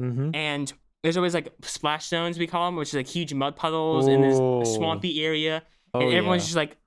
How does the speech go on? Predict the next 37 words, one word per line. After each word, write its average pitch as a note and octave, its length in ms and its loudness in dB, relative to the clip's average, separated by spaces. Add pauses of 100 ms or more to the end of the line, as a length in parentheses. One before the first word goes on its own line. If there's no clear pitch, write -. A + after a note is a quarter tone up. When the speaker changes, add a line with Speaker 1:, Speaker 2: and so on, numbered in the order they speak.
(100)
Speaker 2:
"I C#3+ 120 0
don't D3 100 -2
know C#3+ 80 0
how D#3 40 -4
I'm D3 60 -2
gonna C3+ 100 -2
run C3+ 160 -2
through C3+ 140 -4
this." B2+ 140 -6
So C#3 360 -4
my, D#3 500 -4 (500)
my D3 140 -6 (200)
favorite E3+ 220 2
thing E3+ 120 -2
to D#3+ 60 -10
do E3 100 2
is D#3 80 -2
just, - 160 -6
like, C3+ 160 -6 (140)
keep D#3 160 -8
sprinting D3 520 -6
through C#3 220 -4
and C#3 80 -4
just C3 120 -12
getting C#3 140 -8
everyone C3+ 220 -8
else B2 140 -10
all B2 120 -6
muddy. B2 380 -6
Speaker 1:
Yes. G#2+ 440 -4
Speaker 2:
And D#3 80 -2
it E3 40 -4
just G3+ 160 0
makes G3+ 200 -2
it F3 40 0
more E3+ 180 2
ent-, E3 120 -2